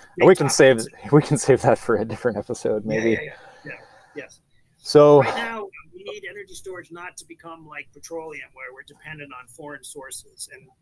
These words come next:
Speaker 1: we did go down that road on, with lithium, but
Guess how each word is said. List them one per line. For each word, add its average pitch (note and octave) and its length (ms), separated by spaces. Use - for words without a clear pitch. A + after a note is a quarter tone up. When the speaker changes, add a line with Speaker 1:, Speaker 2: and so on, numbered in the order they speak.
Speaker 1:
we D3 140
did F#3+ 200
go F3+ 260
down D#3+ 320
that C#3 200
road D3 400
on, C3 60
with C3 140
lithium, C#3 580
but C#3 140